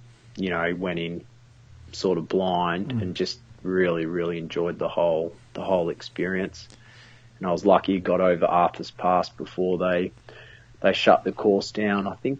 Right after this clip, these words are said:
Speaker 1: it was two thousand and three or maybe two thousand and four, where only, I think, the first sort of fifty or a hundred longest day competitors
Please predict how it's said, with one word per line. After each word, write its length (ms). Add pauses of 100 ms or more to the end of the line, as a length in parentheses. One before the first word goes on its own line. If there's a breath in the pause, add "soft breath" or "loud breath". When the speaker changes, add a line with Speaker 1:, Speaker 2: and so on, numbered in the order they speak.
Speaker 1:
it 180
was 200
two 240
thousand 540
and 200 (440)
three 480
or 160
maybe 300
two 220
thousand 360
and 120
four, 500 (720 loud breath)
where 240
only, 280
I 60
think, 260
the 60
first 500 (480)
sort 280
of 120
fifty 580
or 160
a 60
hundred 400
longest 440
day 440 (280)
competitors 800